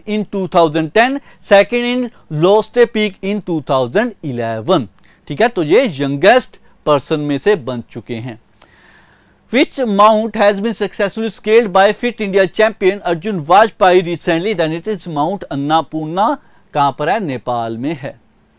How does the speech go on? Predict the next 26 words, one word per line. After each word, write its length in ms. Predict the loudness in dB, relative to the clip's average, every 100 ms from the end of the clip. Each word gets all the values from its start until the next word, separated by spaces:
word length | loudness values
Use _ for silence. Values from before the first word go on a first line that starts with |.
| _ _ _ _ _ _
Smoke 500 | -14 -4 2 4 4
and 300 | 2 2 2 2
ashes। 320 | -2 0 -4 -8 -14 _ _ _ _ _ _ _ _ _ _ _ _ _ _ _ _ -8
ओके। 220 | -6 -4 -6 _ _ _ _ _ _ _ _ _ _ _ _ _ _ _ _ _ _ _ _ _ _ _ _ _ _ _ _ 0
अ, 600 | 2 4 4 4 4 2 -4 _ _ _ _ _ _ -4
एमएस, 460 | -4 -2 -4 -4 -6 -20 _ _ _ -16
अ, 40 | -8
परिमाला, 800 | -4 -4 -2 -2 0 -2 -2 -4 -8
हाँ 220 | -2 -2
जी, 160 | 0 -2
ये 280 | 2 2
भी 240 | 2 0 -4 _ _ _ _ -10
लिया 300 | -2 4 4
जाएगा, 400 | 4 4 4 0
जल्दी 400 | 2 0 -2 -4
ही 200 | -2 -4
किया 240 | -2 -2 0
जाएगा। 320 | 0 -2 -4
ठीक 180 | -6 -6
है, 80 |
मैक्सिमम 380 | -4 -6 -10 -14
फोकस 380 | -10 -12 -10 -10
अब 140 | -8
हमारा 320 | -6 -6 -4 -6
ये 200 | -6
है 80 | -8